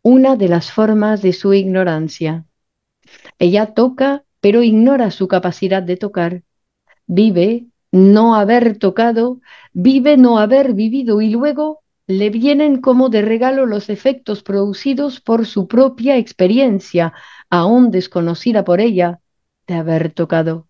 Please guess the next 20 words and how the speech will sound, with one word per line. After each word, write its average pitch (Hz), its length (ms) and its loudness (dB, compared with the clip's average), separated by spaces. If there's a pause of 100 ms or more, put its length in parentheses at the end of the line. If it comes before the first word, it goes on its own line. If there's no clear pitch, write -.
(600)
Estímulos 254 960 2
estos 269 580 -4
que 226 120 0
producen 233 560 2
en 220 160 2
ella 247 300 2
efectos 226 580 -4
de 208 80 -4
enfermedad, 190 680 -2 (260)
más 202 420 -2
que 190 140 -4
por 180 240 -2
morbosos, 196 920 -4 (320)
por 175 200 0
inesperados. 160 1040 -4 (920)
Ahí 254 320 2
donde 240 360 4
ella 254 260 2
no 240 200 2
esperaba, 202 840 -2